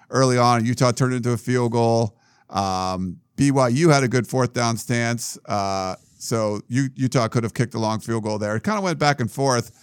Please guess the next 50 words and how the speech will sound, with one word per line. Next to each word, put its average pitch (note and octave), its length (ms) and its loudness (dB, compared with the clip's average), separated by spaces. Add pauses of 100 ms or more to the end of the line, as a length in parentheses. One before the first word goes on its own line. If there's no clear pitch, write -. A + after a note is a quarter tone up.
(500)
Um, A#2+ 400 2
but B2+ 300 0
B F3+ 160 -4
Y F#3+ 200 -2
U, - 120 -8
so C#3 180 0
I C3+ 100 2
think F3 120 2
it F#3+ 40 0
was C#3 160 0
three D3+ 340 -2
to C3+ 100 2
three, C3+ 580 -2 (520)
and G3 140 0
B D3 140 4
Y C#3 140 4
U C#3 120 2
was A2 160 0
driving, B2+ 600 0
but G#2+ 200 -4
Utah B2+ 360 4
had A#2+ 140 6
a G#2+ 40 -2
pick A#2 260 0
six, - 380 -4
and A2 120 -4
that A2 160 -6
kind A#2+ 200 2
of G2+ 160 -4
changed A#2+ 480 -2
the A2 80 -6
complexion G2 540 -6
of G2 60 -8
the F#2+ 60 -8
game, G#2+ 280 -4
I A#2 100 0
thought. A#2 420 -2 (500)
Um, G2 480 -2
it D3 60 2
was G#2+ 160 0
nine A#2+ 360 2
six - 480 -2
at, G#2+ 180 -2
at G#2 140 0
half, A2+ 380 0
so A#2+ 320 -2
it - 20 -2
was, B2+ 180 -4
like, A2+ 280 -4 (720)
pretty A3 480 2